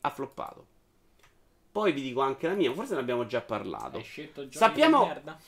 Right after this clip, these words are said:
Speaker 1: sappiamo che non è andata ma-, che non è andata bene e che ha abbassato subito il prezzo Sony e che comunque non ha ne-, neanche lontanamente replicato il successo di nes e snes Mini.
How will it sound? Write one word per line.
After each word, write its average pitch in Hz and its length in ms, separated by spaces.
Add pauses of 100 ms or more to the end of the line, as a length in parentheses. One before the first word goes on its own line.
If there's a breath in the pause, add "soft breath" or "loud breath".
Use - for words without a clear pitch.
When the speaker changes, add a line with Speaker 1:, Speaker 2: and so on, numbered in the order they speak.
(340 soft breath)
Speaker 1:
sappiamo 285 540
che 214 100
non 185 120
è 180 40
andata 170 320
ma-, 113 340
che 156 260
non 160 140
è 160 60
andata 160 340
bene 214 520
e - 40
che 160 100
ha 143 40
abbassato 143 360
subito 147 280
il 151 60
prezzo 156 280
Sony 208 260
e 131 40
che 131 120
comunque 151 360
non 131 140
ha 131 80
ne-, 143 420
neanche 208 460
lontanamente 160 640
replicato 139 420
il 131 80
successo 139 520
di 139 240 (300 loud breath)
nes 170 400
e 147 80
snes 127 360
Mini. 101 340